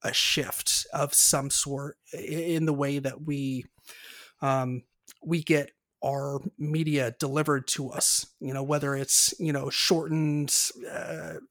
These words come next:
movie times, like the, the time, the amount of time that they spend in, in theaters, or,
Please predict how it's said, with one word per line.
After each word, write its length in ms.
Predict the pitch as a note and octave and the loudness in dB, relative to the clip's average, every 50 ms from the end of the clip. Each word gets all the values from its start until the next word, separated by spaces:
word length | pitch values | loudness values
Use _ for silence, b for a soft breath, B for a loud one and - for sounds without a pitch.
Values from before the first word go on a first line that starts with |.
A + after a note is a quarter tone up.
| _ | _
movie 360 | F#3+ D#3+ F3 F#3 F#3 F3+ F3+ E3 | -4 0 2 2 4 2 2 0
times, 520 | - - D#3+ D#3+ E3 E3 E3 F3 E3 - | 0 2 4 6 6 6 6 4 2 2
like 240 | D3+ C#3 C3+ C3+ - | 0 0 -2 -2 0
the, 160 | - D#3+ D3 | 0 -2 0
the 160 | C#3 D#3 D3+ D3+ | 0 -2 -2 -2
time, 360 | - - E3+ D#3 D3+ E3 - - | 0 4 4 4 4 4 0 -4
the 100 | E3+ D#3+ | -2 0
amount 240 | D#3+ D#3+ D3+ D3+ C#3+ | 2 4 4 4 4
of 60 | C#3+ | 2
time 240 | - - D#3 D3+ D3 | 0 0 0 0 0
that 100 | C#3 - | -2 -2
they 80 | C#3+ C3 | -2 -2
spend 320 | - - - C#3+ C#3 C#3 | -2 0 0 0 0 0
in, 240 | C3+ C3+ C3 C#3 - - | 0 -2 -2 -4 -4 -6
in 120 | D3 C#3 - | -8 -8 -4
theaters, 600 | - G3 G#3+ A3+ A#3+ A3+ A3 A3 G#3+ G3 - - | -2 -2 0 2 2 2 2 2 2 2 2 2
or, 520 | - D#3 D3 C#3 C#3 C3+ C3 C3 C3+ | 0 -2 -2 -2 -2 -2 -2 -4 -6